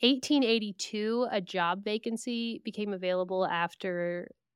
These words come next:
the village gravedigger died. So Honore and Victor took over the job. But Honore actually fell into an open grave and hur-, hurt his foot. So he couldn't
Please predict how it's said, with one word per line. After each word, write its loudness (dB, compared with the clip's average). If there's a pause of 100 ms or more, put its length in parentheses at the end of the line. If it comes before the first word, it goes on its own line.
the 2
village 2
gravedigger -2 (100)
died. -6 (1040)
So 0
Honore 2
and 0
Victor -2 (280)
took -8
over 4
the 0
job. 4 (760)
But 2
Honore 8
actually 8
fell 4
into 4
an 0
open 0
grave 0
and 4
hur-, 0
hurt 2
his 0 (160)
foot. -2 (520)
So 0
he 0
couldn't 2